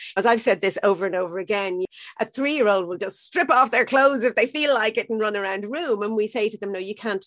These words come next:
do that. You must wear your clothes. You can only take your clothes off when you go to the bath or when you're going swimming and you put your swimsuit on."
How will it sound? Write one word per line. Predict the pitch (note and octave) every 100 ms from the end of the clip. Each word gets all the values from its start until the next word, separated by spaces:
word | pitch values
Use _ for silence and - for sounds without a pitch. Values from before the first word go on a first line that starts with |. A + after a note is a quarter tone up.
| -
do | B3 B3+
that. | F3 D3+
You | F#3
must | F3+ F#3
wear | G3
your | F3+ F3
clothes. | - A3 G#3
You |
can | F3+ F3
only | F3
take | E3+ E3+
your | E3
clothes | G3+ F3+ E3+
off | E3+ E3+
when | E3
you | E3
go | E3+
to | D3+
the | -
bath | A3 B3+ B3+ B3+ _ - -
or | - F3+
when | F3 F3+
you're | F3+
going | F3+ E3+
swimming | - A#3+ B3 A#3+ A#3+ A#3
and | F3+ F#3+
you |
put | - F#3+
your | E3+
swimsuit | - A#3 A3+ A#3 A3
on." | G#3+